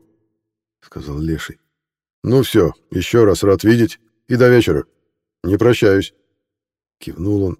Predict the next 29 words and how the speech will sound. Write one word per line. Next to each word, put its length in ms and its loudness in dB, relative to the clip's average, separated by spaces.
и, 80 -12
сев 340 -8
в 20 -12
машину, 440 -4
уехал, 440 -4
оставив 480 -6
на 80 -8
парковке 460 -6
всю 180 -8
группу. 400 -8
«Ну 160 0
что, 220 -2
пойдёмте? 540 0
Валерий 480 0
Анатольевич 520 -2
хороший 420 0
мужик, 460 -8
справедливый». 800 -2
«Не 240 -2
сомневаюсь. 760 -4
Рашидов 540 -2
возле 200 0
себя 240 0
других 380 0
и 40 2
не 100 2
держал», 420 0
добавил 460 -12
Денис. 400 -10